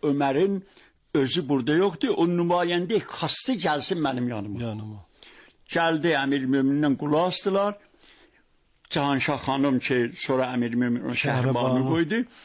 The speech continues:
Speaker 1: Yəni Banuye şəhr.
Speaker 2: Bəli.
Speaker 1: Şəhribanu yəni
Speaker 2: Şəhrin
Speaker 1: Banuye şəhr.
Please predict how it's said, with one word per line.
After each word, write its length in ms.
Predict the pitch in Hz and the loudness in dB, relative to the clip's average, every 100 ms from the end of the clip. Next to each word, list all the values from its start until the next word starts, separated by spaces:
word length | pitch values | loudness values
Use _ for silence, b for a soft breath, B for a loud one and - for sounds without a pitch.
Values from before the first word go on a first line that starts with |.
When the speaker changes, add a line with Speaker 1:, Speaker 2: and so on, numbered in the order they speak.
| B B | B B
Speaker 1:
Yəni 160 | 131 127 | -2 0
Banuye 480 | 151 127 127 143 131 | 0 0 2 4 4
şəhr. 380 | - 143 117 92 - _ - | 2 0 -2 -4 -12 _ -10
Speaker 2:
Bəli. 240 | 117 120 123 | -4 -2 0
Speaker 1:
Şəhribanu 500 | 139 135 135 139 170 | 0 0 0 0 0
yəni 160 | 175 | 0
Speaker 2:
Şəhrin 320 | 185 190 170 - | 2 2 2 2
Speaker 1:
Banuye 240 | 135 160 | 2 2
şəhr. 300 | - 147 120 | 0 -2 -2